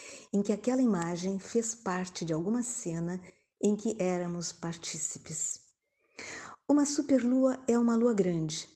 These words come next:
que é admirada pela sua beleza por olhos humanos. Aquela lua, porém, que se deitou junto ao casal, iluminando momentos cálidos,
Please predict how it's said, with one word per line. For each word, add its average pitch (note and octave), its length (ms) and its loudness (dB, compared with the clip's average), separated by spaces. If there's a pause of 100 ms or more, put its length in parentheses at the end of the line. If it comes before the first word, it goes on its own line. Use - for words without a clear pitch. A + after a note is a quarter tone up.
(280)
que G#3+ 140 6
é G3 60 4
admirada F3 580 2
pela F3 200 -2
sua F#3 160 -4
beleza G3 560 0 (320)
por G#3+ 160 2
olhos D#3+ 300 0
humanos. D#3 640 -4 (920)
Aquela C#4 360 2
lua, F3 500 2
porém, F#3+ 420 0 (540)
que - 80 -6
se - 140 0
deitou A3+ 400 2
junto A#3+ 340 2
ao B3+ 80 0
casal, D#3 640 -4 (300)
iluminando F#3+ 640 2
momentos F3 480 -2
cálidos, F3 720 -4